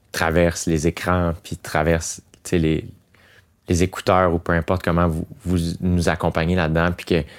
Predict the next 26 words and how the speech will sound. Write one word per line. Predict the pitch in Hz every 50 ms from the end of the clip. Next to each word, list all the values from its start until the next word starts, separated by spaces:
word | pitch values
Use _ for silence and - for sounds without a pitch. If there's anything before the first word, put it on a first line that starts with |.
| - - _
ce | - -
qu'on | - 92 87 85
vit, | 80 82 95
ça | 90 - - 78
se | - - - 82
rend | 87 87
à | 90 90
vous | 80 85 78 87
autres, | 87 90 95 92
puis | - - 87 82
je, | 76 73 90 82 71
je | - - 90 92 85
sens | 82 - - 98 98 107
qu'il | - 85
y | 85
a | -
quelque | 82 80
chose | - 95 87
de | 80
très | 73 - - - - 107 101 92
collectif | - - 80 78 78 78 - - - - 85 80 - - _ - - - - - - - _ _ -
dans | - 78
tout | - -
ça, | - - 87 90 101
fait | - - 78 78
que, | - - 80 76 73 73 71 69